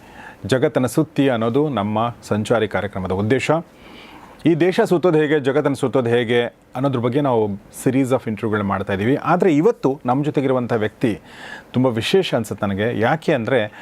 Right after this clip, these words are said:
ನಮ್ಮ ಪ್ರವಾಸೋದ್ಯಮವನ್ನ ಹೇಗೆ ಬದಲಾಯಿಸಬಹುದು, ಹೇಗೆ ಒಳ್ಳೇದು ಮಾಡಬಹುದು, ಹೇಗೆ, ಆ, ಕನ್ಸ್ಯೂಮರ್ ಸೆಂಟ್ರಿಕ್ ಮಾಡಬಹುದು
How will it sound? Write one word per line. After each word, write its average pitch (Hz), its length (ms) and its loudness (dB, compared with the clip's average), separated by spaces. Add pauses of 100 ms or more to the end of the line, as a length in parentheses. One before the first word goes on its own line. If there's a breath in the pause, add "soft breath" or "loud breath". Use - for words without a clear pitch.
(380 loud breath)
ನಮ್ಮ 160 400 2
ಪ್ರವಾಸೋದ್ಯಮವನ್ನ 196 1080 2
ಹೇಗೆ 180 600 2 (600 soft breath)
ಬದಲಾಯಿಸಬಹುದು, 127 920 0 (160)
ಹೇಗೆ 147 300 2
ಒಳ್ಳೇದು 135 420 0
ಮಾಡಬಹುದು, 107 680 -4 (360 loud breath)
ಹೇಗೆ, 196 460 2
ಆ, 135 420 0
ಕನ್ಸ್ಯೂಮರ್ 139 500 0
ಸೆಂಟ್ರಿಕ್ 127 440 -4
ಮಾಡಬಹುದು 104 520 -2